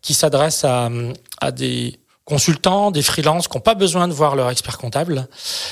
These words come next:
Et, et là, c'est pareil. En fait, quand on entreprend, l'objectif, c'est toujours de regarder ce qui se passe sur le marché, euh, d'observer, d'être en veille. Et à l'époque, qu'est-ce qui se passe ?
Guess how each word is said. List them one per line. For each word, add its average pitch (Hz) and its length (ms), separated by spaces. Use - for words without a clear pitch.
Et, 143 540
et 139 100
là, 170 140
c'est 180 160
pareil. 175 420
En 151 100
fait, 151 460
quand 151 240
on 147 140
entreprend, 208 720
l'objectif, 151 500
c'est - 160
toujours 220 600
de 143 500
regarder 147 440
ce - 100
qui - 120
se - 100
passe 156 340
sur - 200
le 110 60
marché, 117 380
euh, 131 460
d'observer, 143 640
d'être 131 220
en 127 40
veille. 139 380
Et 143 340
à 139 120
l'époque, 160 340
qu'est-ce - 180
qui - 140
se - 80
passe ? 208 360